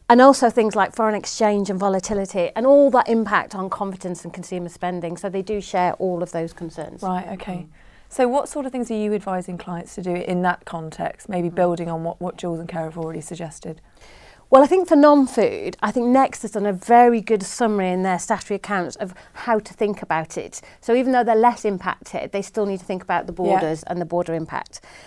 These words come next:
Speaker 1: I think for the food industry, you really do need to have a plan B of what are you going to do and how are you going to cope with potential shortages in some part of what you're doing.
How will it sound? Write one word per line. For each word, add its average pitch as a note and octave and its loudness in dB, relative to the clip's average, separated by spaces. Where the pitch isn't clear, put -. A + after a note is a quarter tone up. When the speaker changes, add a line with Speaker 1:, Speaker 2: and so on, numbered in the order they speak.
Speaker 1:
I G3+ -2
think C4+ 2
for A#3 -4
the A#3 -2
food B3 0
industry, F3+ -2
you A#3 2
really G#3 2
do G3+ -2
need F#3+ 0
to F#3+ -8
have F3 -2
a F3 -2
plan F3 -6
B F3+ -4
of E3 -8
what F#3 -6
are G3+ -4
you F3+ -2
going F3 -4
to - -16
do E3+ -6
and E3 -4
how F#3 -8
are F#3 -4
you F3+ -6
going E3 -6
to - -20
cope - -8
with F#3+ -8
potential F#3 -6
shortages G3+ -2
in F3 -6
some F3+ -6
part E3 -2
of F3 -16
what - -4
you're F3 -4
doing. E3+ -6